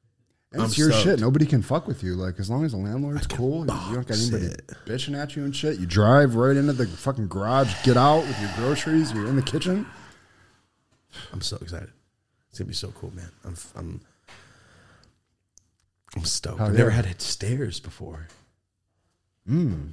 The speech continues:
Speaker 2: I've
Speaker 1: I
Speaker 2: never
Speaker 1: hadn't
Speaker 2: been in
Speaker 1: thought
Speaker 2: a place
Speaker 1: about
Speaker 2: that
Speaker 1: that.
Speaker 2: had stairs, except
Speaker 1: Yeah.
Speaker 2: up to my apartment door.
Speaker 1: Yeah. You guys can spread out, live your
Speaker 2: There's the
Speaker 1: lives.
Speaker 2: steps. I looked, the first thing I walked in, I see huge living room. I'm like, "There's space under the stairs?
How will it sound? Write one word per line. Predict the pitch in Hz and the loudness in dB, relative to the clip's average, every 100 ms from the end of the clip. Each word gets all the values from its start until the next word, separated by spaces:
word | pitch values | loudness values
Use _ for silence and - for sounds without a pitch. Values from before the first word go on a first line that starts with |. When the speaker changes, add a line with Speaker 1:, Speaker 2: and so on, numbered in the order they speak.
| - | -14
Speaker 2:
I've | 92 | -6
Speaker 1:
I | |
Speaker 2:
never | 110 123 | 0 2
Speaker 1:
hadn't | |
Speaker 2:
been | 120 | 4
in | |
Speaker 1:
thought | 113 | 4
Speaker 2:
a | - | 2
place | 113 - | 0 0
Speaker 1:
about | |
Speaker 2:
that | 87 | -4
Speaker 1:
that. | 92 | -4
Speaker 2:
had | - | -8
stairs, | - 107 113 92 - 90 | -8 -8 -8 -8 -12 -10
except | 90 110 104 | -4 -2 -2
Speaker 1:
Yeah. | - | -2
Speaker 2:
up | 110 - | -4 -4
to | 98 | -4
my | 95 | -2
apartment | 85 98 - 90 | -4 -8 -8 -8
door. | 92 107 - - _ _ _ _ - | -6 -6 -8 -14 _ _ _ _ -10
Speaker 1:
Yeah. | 127 113 78 _ _ _ - | -6 -6 -8 _ _ _ -6
You | 113 | 2
guys | 147 120 | 4 4
can | 101 | 0
spread | 92 - 113 127 | -4 -6 -4 -4
out, | 110 127 147 151 151 | -2 -2 -2 -4 -6
live | 110 | -12
your | 104 | -10
Speaker 2:
There's | 98 104 135 160 | -10 -4 -2 0
the | 165 | 0
Speaker 1:
lives. | 156 117 | 0 -2
Speaker 2:
steps. | - - 104 - - - - - _ _ _ 117 | -4 -4 -6 -8 -6 -6 -6 -12 _ _ _ 2
I | |
looked, | 123 135 | 4 4
the | 139 | 2
first | 165 214 214 | 6 6 6
thing | 190 | 2
I | |
walked | 147 151 160 | 2 2 0
in, | 165 | -2
I | 143 | -4
see | 113 135 131 - - | -4 -6 -8 -14 2
huge | 330 349 | 8 8
living | 330 349 294 | 8 2 2
room. | 208 | 0
I'm | 156 | -2
like, | 139 135 - | -6 -10 -14
"There's | 117 | -6
space | - - 120 131 - | -6 -6 -6 -8 -8
under | 120 | -10
the | 117 101 | -8 -4
stairs? | - 110 117 160 - | -4 -4 -6 -6 -12